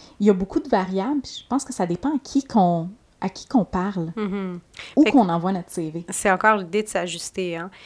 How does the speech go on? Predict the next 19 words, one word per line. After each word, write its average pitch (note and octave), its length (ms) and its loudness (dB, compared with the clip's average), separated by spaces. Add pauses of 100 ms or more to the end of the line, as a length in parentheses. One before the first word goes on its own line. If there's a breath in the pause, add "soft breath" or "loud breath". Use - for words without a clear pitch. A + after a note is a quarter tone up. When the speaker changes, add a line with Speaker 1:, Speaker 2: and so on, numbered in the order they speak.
(200 loud breath)
Speaker 2:
Par F#3+ 120 -2
exemple, F#3 240 -2
je - 60 -10
parlais F3+ 160 2
avec G3+ 160 -4
une F#3+ 100 -6
recruteuse F#3+ 520 -4
dans F3+ 140 0
le F3 60 -4
monde F3+ 260 -4
des F#3 140 -6
T - 160 -10
I, F3 360 -6
dans F3+ 160 -2
le E3+ 60 -8
monde F3+ 180 -8
du F3 100 -10
jeu F3+ 160 -6
vidéo, E3+ 540 -8